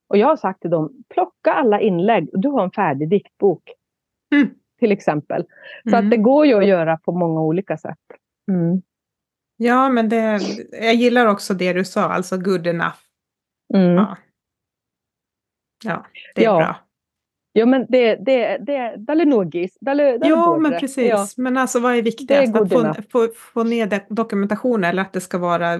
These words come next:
Speaker 2: i, i, i någon typ av, ja, jag vet inte,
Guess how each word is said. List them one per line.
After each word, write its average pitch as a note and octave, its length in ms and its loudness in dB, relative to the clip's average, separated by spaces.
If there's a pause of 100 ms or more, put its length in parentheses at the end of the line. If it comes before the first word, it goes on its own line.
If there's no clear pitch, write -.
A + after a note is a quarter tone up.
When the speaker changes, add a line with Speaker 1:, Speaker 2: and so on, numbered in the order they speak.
Speaker 2:
i, G3+ 680 -10 (800)
i, A#2+ 260 -10
i - 20 -8
någon F#3 280 0
typ F#3 220 -2
av, - 160 -2 (140)
ja, F3 140 4
jag D#3 140 2
vet - 220 -6
inte, D#3 220 -6